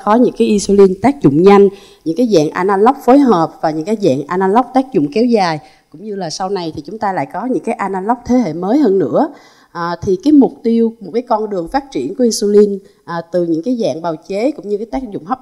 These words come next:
thu, à, khác nhau để làm sao cho nó tương tự với một cái, à, tình, một cái,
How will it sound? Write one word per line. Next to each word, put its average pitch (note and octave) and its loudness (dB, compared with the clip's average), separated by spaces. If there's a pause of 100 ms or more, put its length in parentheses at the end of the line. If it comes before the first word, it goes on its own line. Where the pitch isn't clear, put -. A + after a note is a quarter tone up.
thu, G3+ -4 (280)
à, D#3+ -8
khác C#4+ -6
nhau G#3 0
để D3+ -4 (380)
làm F#3+ -2
sao G#3+ -6
cho G#3+ -10
nó A#3 -10
tương A3+ -2
tự D3+ -4
với B3+ -2
một G3+ -16
cái, B3 -2 (300)
à, E3 -8 (100)
tình, E3 -4
một D#3+ -10
cái, G3+ -4